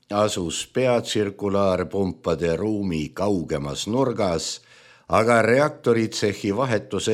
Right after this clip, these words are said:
ülem Perevoštšenko jooksis piki koridori juhtimispuldi ruumi suunas.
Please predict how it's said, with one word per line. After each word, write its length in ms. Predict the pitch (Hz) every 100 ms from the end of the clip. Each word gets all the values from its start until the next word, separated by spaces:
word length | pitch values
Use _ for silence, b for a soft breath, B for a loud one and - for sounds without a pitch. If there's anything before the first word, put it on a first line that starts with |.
| 135
ülem 380 | 139 117 92 85 - _ _ _
Perevoštšenko 1300 | 104 104 101 95 95 - - 151 156 147 117 107 101 71
jooksis 680 | 98 120 - - 90 80 -
piki 460 | 117 107 - 80 71
koridori 960 | - 135 135 113 101 98 92 85 78 - _
juhtimispuldi 1300 | - 95 98 - - 80 78 - - 90 85 76 76
ruumi 460 | 73 80 76 71 69
suunas. 540 | - 73 69 65 60